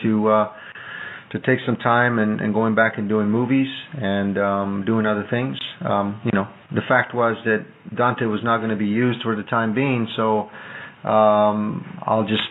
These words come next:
I'll just take off and, and, and I'll be back as soon as he needs me. And, um, and that's how, that's how I went. And, uh, and I'm, I was very open about the fact that, you know, if he ever needed me, uh, I'd be there.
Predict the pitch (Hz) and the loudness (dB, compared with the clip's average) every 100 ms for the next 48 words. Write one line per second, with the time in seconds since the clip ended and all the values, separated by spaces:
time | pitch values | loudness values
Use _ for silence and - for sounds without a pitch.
0 | - - - - 110 110 - 123 117 117 | -8 -12 -10 -2 -2 -2 -2 0 4 4
1 | 117 - 107 104 110 107 104 110 110 107 | 4 2 -8 -6 -2 -2 -2 -2 0 0
2 | 107 101 120 - - 123 - 110 107 107 | 0 2 0 -2 -10 -8 -4 -2 0 0
3 | 110 120 110 95 - 123 98 98 101 101 | 0 0 -2 -6 -6 -4 -2 0 0 2
4 | 98 95 - - - - - - - - | 0 -2 -8 -8 -8 -12 -20 -20 -20 -20
5 | - - - - 107 104 107 110 104 104 | -20 -20 -14 -6 0 2 2 4 2 0
6 | - 110 110 - 107 101 110 101 107 104 | -4 0 0 2 2 4 2 0 0 -2
7 | 101 104 104 101 - - - - - - | 2 4 4 2 -2 -14 -14 -10 -8 -6
8 | - - - 104 101 - 104 104 95 110 | -8 -8 -2 0 0 0 0 2 2 4
9 | 107 107 107 107 101 104 104 - - 104 | 4 4 2 0 2 2 2 -2 0 2
10 | - 104 92 104 101 101 104 104 101 110 | 2 -6 -6 -4 -2 0 0 0 0 0
11 | 104 104 101 101 104 - 123 117 123 - | 0 0 0 0 0 -2 -6 -6 -6 -6
12 | 95 110 101 95 | -2 0 2 -2